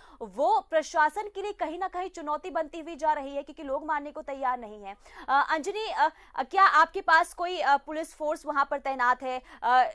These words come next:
जिनसे आप बात कर सके और, अ, बातचीत करने की कोशिश कीजिए कि ये वक्त उनके लिए कितना चुनौतीपूर्ण होता जा रहा है, क्योंकि लोग सुन नहीं रहे हैं, किस तरीके से वो लोगों को हैंडल कर रहे हैं?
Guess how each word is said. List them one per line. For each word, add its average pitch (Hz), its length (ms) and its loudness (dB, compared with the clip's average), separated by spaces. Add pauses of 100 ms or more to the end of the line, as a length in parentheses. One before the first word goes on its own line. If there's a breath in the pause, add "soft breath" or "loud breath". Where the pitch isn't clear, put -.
जिनसे 208 320 -8
आप 349 180 4
बात 269 360 4
कर 277 140 -4
सके 277 340 -6
और, 285 300 2 (200 loud breath)
अ, 254 100 2
बातचीत 269 420 4
करने 349 200 -2
की 392 80 -6
कोशिश 302 440 -6
कीजिए 277 360 -8
कि 349 260 -10
ये 277 220 -4
वक्त 339 320 0
उनके 302 260 -14
लिए 311 120 -12
कितना 320 380 -8
चुनौतीपूर्ण 320 1000 -10
होता 302 280 0
जा 254 160 -2
रहा 247 100 -4
है, 285 100 -4
क्योंकि 339 240 -12
लोग 277 280 -4
सुन 320 200 -12
नहीं 294 200 -8
रहे 277 120 -6
हैं, 254 280 -10 (240 soft breath)
किस 359 180 -8
तरीके 320 340 -4
से 392 120 -10
वो 381 100 -6
लोगों 320 240 -6
को 370 120 -6
हैंडल 294 360 -6
कर 294 180 -6
रहे 262 200 -8
हैं? 247 180 -16